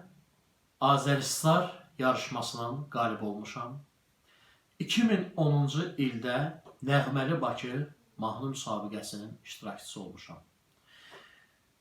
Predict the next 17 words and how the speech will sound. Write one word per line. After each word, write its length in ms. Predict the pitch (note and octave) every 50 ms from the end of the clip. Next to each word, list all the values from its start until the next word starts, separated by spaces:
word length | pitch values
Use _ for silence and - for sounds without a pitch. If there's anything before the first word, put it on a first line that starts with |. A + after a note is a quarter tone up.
| _ _ _ _ _ _ _ _ _ _ _ _ _ _ _ _ _ -
İki 220 | E3 - - G#3+
min 260 | G3 G3+ G3+ G3 - -
on 120 | D#3+ D3
yeddinci 640 | D3 C#3+ C#3+ C#3 C#3+ - C#3+ C#3 C#3 C3+ - D#3 F3+ F3 -
ildən 600 | D3 B2 A#2+ A2 - B2+ A#2+ C3 C#3+ D#3 E3+ F3+ - - _ _ _ _ _ _ _ _ _ _ _ _ _ _ -
öz 220 | B2+ C3+ C3 -
studiyamda 920 | - - - - C3 B2 B2+ A2+ G#2+ G#2+ G#2+ A2 A2+ A#2+ C3+ - - - _ _ _ _ _ _ _ -
tələbə 320 | A#2+ A2+ A2 G#2 G#2 G2+
hazırlaşdırıram. 800 | G2 F#2+ F#2 F2 E2+ E2 D#2+ - - - - - - - - _ _ _ _ _ _ _ _ _ _ _ _ _ _ _ _ _ _ _ _ _ _ _ _ _ _ _ _ _
İstedadı 680 | - - - - G#3+ G3 G3 E3+ F#3+ G#3 G3 F#3 G#3+ A3+
olan 560 | A3 D#3 D3 D3 C#3+ C#3 C#3+ D3+ E3+ F3 - - _ _ _ _ - -
hər 240 | D3+ D#3 D3+ C#3+
bir 160 | C3+ A#2 A2 G#2+
gənci 460 | - B2+ B2 A#2+ A2+ A2+ A2+ B2 C3 C#3+ D3+ E3 - - _ _ _ _ _ _ _ _ _ _ _ _ _
studiyamıza 640 | - - - D3 C3 A#2+ B2 A2+ A2 A2 G#2+ A2+ G2+
dəvət 340 | G#2+ G#2+ G#2 G#2 G#2 - B2+ B2
edirəm. 400 | A#2+ A#2+ A#2+ A#2+ B2 - C#3+